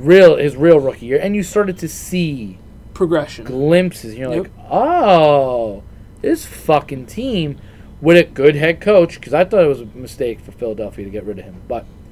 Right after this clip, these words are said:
Speaker 1: 'cause I just, I thought he was a good coach. I, th-, I
Speaker 2: Right.
Speaker 1: think he knew, I think he
Speaker 2: Yeah.
Speaker 1: knew his shit. You see him in Jacksonville. They had a couple questionable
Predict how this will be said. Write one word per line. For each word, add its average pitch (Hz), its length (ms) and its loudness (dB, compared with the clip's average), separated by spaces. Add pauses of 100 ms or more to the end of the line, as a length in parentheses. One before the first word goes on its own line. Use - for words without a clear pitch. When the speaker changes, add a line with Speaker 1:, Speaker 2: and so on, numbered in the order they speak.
(360)
Speaker 1:
'cause 143 120 -4
I 165 80 2
just, 156 280 -10
I 143 80 -2
thought 208 180 0
he 196 40 2
was 156 100 -2
a - 40 -16
good 139 220 -4
coach. - 340 -4
I, 107 40 -10
th-, 110 100 -8
I - 40 -4
Speaker 2:
Right. 135 220 -4
Speaker 1:
think 139 140 -6
he 147 120 -10
knew, 135 200 -10
I 117 120 -12
think 135 200 -8
he 165 120 -4
Speaker 2:
Yeah. 147 100 -2
Speaker 1:
knew 117 80 -8
his 131 100 -8
shit. 113 320 -10 (540)
You 120 100 -14
see 143 220 -4
him 151 100 -4
in 156 80 -6
Jacksonville. 127 600 -4 (480)
They 147 140 2
had 156 120 0
a - 20 -2
couple 208 280 -2
questionable 170 760 0